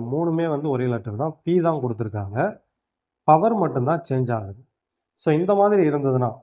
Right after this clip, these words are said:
அதாவது லெட்டர் மாறாம பவர் மட்டும் சேஞ்ச் ஆனதுன்னா, எந்த லெட்டருக்கு மேல சின்ன பவர் இருக்கோ அதுதான் நம்மளோட ஆன்சர். ஓகே, அப்ப இந்த கொஸ்டினை பொறுத்த வரைக்கும் ஆன்சர் என்ன அப்படின்னு பார்த்தீங்கன்னா, பி ஃபைவ். லெட்டர் மாறாம இருந்தா மட்டும்தான் நாம இந்த மெத்தடை யூஸ்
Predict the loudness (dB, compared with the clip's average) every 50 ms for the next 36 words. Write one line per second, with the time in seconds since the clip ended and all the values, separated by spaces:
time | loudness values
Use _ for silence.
0 | _ _ _ -6 -2 0 2 2 2 2 0 2 2 0 0 2 2 2 2 2
1 | 0 0 0 2 2 2 0 -2 -4 -6 -8 -8 -8 -12 _ _ _ _ _ _
2 | _ _ _ _ 0 0 4 4 2 2 2 0 -2 -2 -2 -4 -4 -4 -4 -4
3 | -4 -2 0 0 -2 -2 -2 -4 -8 -8 -8 -8 -6 -4 -4 -4 -4 -6 -10 -16
4 | _ _ _ _ _ _ _ _ _ _ _ _ _ -2 -2 0 0 0 0 0
5 | 2 2 2 2 0 2 0 0 0 0 -4 -2 -2 0 0 0 -2 -2 -4 -6
6 | _ -6 -4 -4 -2 -2 -2 -2 0 0 0 2 0 0 -2 -4 -4 -6 -6 -6
7 | -6 -6 -6 -4 -4 -2 0 0 0 0 -2 -4 -4 -4 -4 -4 -4 -4 -8 -12
8 | -14 -16 -20 -20 _ _ _ _ _ _ _ _ _ _ _ _ _ _ _ _
9 | _ _ _ _ -12 -6 -4 -4 -4 -4 -4 -6 -6 -4 -4 -2 -2 -2 -2 -2
10 | -2 -2 -2 -4 -4 -2 -4 -2 -2 0 0 0 -2 -2 -2 -4 -2 -2 2 0
11 | 0 0 0 -2 -4 -2 -4 -4 -4 -4 -8 -6 -6 -6 -6 -6 _ -4 -4 -4
12 | -4 -6 -8 -8 -8 -8 -10 _ _ _ _ _ _ _ _ _ _ _ _ _
13 | _ _ _ _ 2 2 2 2 2 2 2 2 2 2 2 4 4 6 6 4
14 | 4 4 0 0 0 0 -2 0 0 0 0 2 0 -4 -4 -4 _ -4 -2 0
15 | 0 0 0 0 -2 -4 -2 -2 -2 -2 -2 -2 -2 -4 -4 -2 -2 -2 -2 -2
16 | -2 -6